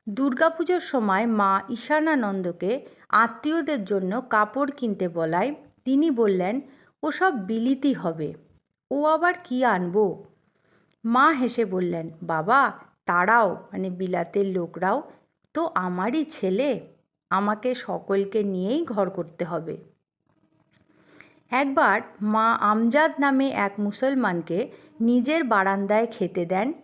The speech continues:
এবং নলিনী উঠোন থেকে ছুঁড়ে ছুঁড়ে খাবার পরিবেশন করেন। তা দেখে মা বললে, "অমনি করে দিলে মানুষের কি খেয়ে সুখ হয়? তুই না পারিস,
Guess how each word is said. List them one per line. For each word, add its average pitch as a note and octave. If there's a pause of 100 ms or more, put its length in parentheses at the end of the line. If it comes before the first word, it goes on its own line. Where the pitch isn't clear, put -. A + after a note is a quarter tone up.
এবং G3+
নলিনী A#3 (300)
উঠোন D#4+
থেকে A#3
ছুঁড়ে D4+
ছুঁড়ে A3
খাবার A#3+
পরিবেশন G3
করেন। D#3 (640)
তা C4+
দেখে E4
মা A3+
বললে, G3 (300)
"অমনি D#4+
করে F4
দিলে A#3+
মানুষের A3+
কি D4
খেয়ে B3
সুখ A3
হয়? D#4 (500)
তুই D#4+
না G#3+
পারিস, A3